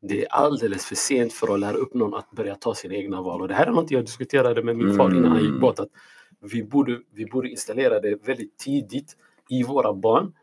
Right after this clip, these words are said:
Speaker 1: att lära dem att ta egna beslut.
Speaker 2: Mm.
Speaker 1: För att många gånger, vi har alla växt upp med föräldrar som har tagit beslut åt oss om hur vi ska klä oss, hur vi ska bete oss, hur, vad vi ska göra, vilka rum och vart vi ska röra oss. Och att man aldrig har lärt sig av sina egna misstag.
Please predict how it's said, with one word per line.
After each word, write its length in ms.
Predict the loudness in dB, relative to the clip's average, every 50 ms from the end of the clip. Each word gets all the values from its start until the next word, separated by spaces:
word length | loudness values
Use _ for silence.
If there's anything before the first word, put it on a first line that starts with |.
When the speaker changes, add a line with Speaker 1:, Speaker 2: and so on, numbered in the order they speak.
| _ _ _ _ _ _
Speaker 1:
att 220 | -14 -14 -12 -8 -4
lära 360 | 0 2 2 2 2 2 0
dem 180 | -2 -2 -4
att 100 | -6 -2
ta 160 | 0 0 0 0
egna 360 | 0 0 -2 -2 -2 -6 -8 -8
beslut. 580 | -10 -12 -12 -12 -8 -8 -8 -10 -10 _ _ 4
Speaker 2:
Mm. 400 | 6 6 6 6 4 2 0 -2
Speaker 1:
För 120 | -2 -6
att 140 | -8 -4 0
många 300 | 2 2 4 4 4 4
gånger, 240 | 4 4 4 4 2
vi 200 | 2 2 2 2
har 80 | 2 2
alla 180 | 2 4 4 4
växt 260 | 2 0 -4 -6 -6
upp 140 | -6 -6 -6
med 140 | -8 -10 -6
föräldrar 300 | -2 -2 -2 0 -2 -4
som 140 | -6 -8 -8
har 60 | -6
tagit 280 | -4 -4 -4 -6 -10
beslut 280 | -16 -12 -10 -8 -10 -8 -6 -6
åt 180 | -6 -6 -4
oss 160 | -6 -8 -8
om 100 | -12 -12 -6
hur 180 | -4 -2 0
vi 100 | 0 0
ska 160 | -2 -4 -8 -6
klä 200 | -4 -4 -4 -2
oss, 220 | -4 -8 -8 -4
hur 60 | -2 -2
vi 80 | -2 -2
ska 140 | -2 -6
bete 320 | -6 -6 -8 -8 -8 -10 -10
oss, 220 | -10 -12 -10 -6
hur, 60 | -4
vad 200 | 0 0 0 0 -2
vi 60 | -4
ska 160 | -8 -4 -4 -2
göra, 100 | -2 -2
vilka 220 | 0 0 2 2
rum 260 | 2 2 2 2 0 0
och 260 | -2 -4 -4 -6 -2 0
vart 180 | 0 0 2 0
vi 40 |
ska 180 | -4 -6 -4 -4
röra 180 | -4 -4 -6 -6
oss. 220 | -8 -10 -12 -14 _ _ _ _ _ _ _ _ _ _ _ _ _ _ _
Och 80 | -4 -4
att 100 | -4 -4
man 120 | -2 0
aldrig 220 | 2 2 2 2 2
har 60 | 2
lärt 200 | 2 2 0 0
sig 120 | -2 -2
av 40 | -2
sina 200 | -2 -4 -4 -2
egna 220 | -2 0 0 0
misstag. 440 | 0 0 0 -2 -4 -8 -12 -16 -18